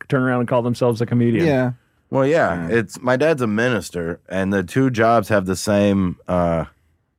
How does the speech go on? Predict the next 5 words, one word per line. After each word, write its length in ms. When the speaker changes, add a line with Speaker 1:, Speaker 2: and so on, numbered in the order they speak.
Speaker 3:
the 80
same 260
way 300
in. 320
Uh, 340